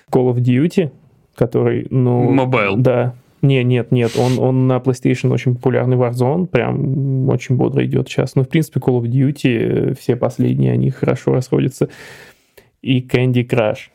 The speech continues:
Speaker 1: Компания King, которая делает Candy Crush, тоже входит в эту группу компаний. И вот Candy Crush — это, это имба.
Speaker 2: Ну, да, я бы, наверное, сказал, что King один из крупнейших игроков на мобильном рынке, да, но там ещё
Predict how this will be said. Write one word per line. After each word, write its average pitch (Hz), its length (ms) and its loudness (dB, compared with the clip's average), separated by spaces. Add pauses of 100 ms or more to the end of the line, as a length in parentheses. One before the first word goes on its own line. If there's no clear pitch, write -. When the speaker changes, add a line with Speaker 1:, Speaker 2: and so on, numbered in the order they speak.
(560)
Speaker 1:
Компания 120 600 0
King, 135 360 0
которая 127 300 0
делает 120 260 -2
Candy 123 320 -2
Crush, 135 300 -2
тоже 131 220 0
входит 127 420 -2
в 131 40 0
эту 127 140 -2
группу 135 320 -2
компаний. 123 480 0
И 139 160 -4
вот 123 220 -2 (100)
Candy 120 320 0
Crush — 127 300 0 (100)
это, 120 400 -2 (140)
это 123 240 0
имба. 117 320 0
Speaker 2:
Ну, 175 400 -4 (160)
да, 117 300 0
я 123 200 -2
бы, 143 120 -2
наверное, 139 360 2
сказал, 131 360 0
что - 240 -2
King 127 300 2 (520)
один 165 400 0
из - 220 -4 (160)
крупнейших - 720 -2 (580)
игроков 113 480 -2
на 117 60 2
мобильном 107 480 2
рынке, 101 320 0
да, 120 140 2
но 123 120 2
там 120 180 -2
ещё 117 380 0